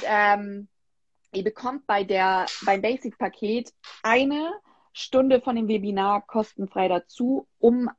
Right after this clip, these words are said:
nochmal eine Anleitung persönlich zu bekommen. Plus die erste Auflage wird limitiert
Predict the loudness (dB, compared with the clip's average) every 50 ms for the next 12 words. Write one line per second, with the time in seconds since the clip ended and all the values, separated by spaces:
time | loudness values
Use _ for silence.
0 | _ _ _ _ _ -2 0 0 2 4 4 4 6 4 2 0 2 2 2 4
1 | 4 4 4 4 2 -2 -6 -4 -4 -2 0 0 -2 -2 -2 -6 -8 -8 -12 -12
2 | -10 -8 -8 -6 -2 -2 0 2 2 0 0 -2 -6 -12 _ _ -20 -18 -18 -18
3 | -18 -20 _ 2 6 8 10 10 10 8 4 -2 _ _ _ -20 -4 2 4 6
4 | 8 8 8 6 4 0 _ _ _ 4 4 4 4 4 2 _ 0 2 4 4
5 | 4 4 4 2 2 2 4 4 2 0 0 0 0 2 2 2 2 0 0 -2
6 | -4 -4